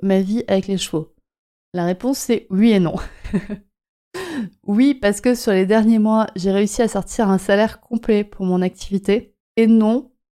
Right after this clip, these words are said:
parce que c'est pas trois salaires complets qui représentent une année de revenus et qui sont significatifs pour une année de revenus.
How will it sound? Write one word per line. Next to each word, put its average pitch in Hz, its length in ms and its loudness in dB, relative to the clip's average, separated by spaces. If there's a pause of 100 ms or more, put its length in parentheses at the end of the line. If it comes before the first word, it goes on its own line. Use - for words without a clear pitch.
parce 190 240 -2
que 240 340 0
c'est - 180 -8
pas 214 180 0
trois 220 300 -2
salaires 202 380 0
complets 233 420 0
qui - 180 -4
représentent 202 800 -2
une 226 160 2
année 214 200 2
de 185 120 -2
revenus 185 540 2
et 190 80 -4
qui - 100 -12
sont 202 180 -4
significatifs 220 800 0
pour 190 220 -2
une 190 80 2
année 185 200 0
de 196 120 -6
revenus. 175 380 -4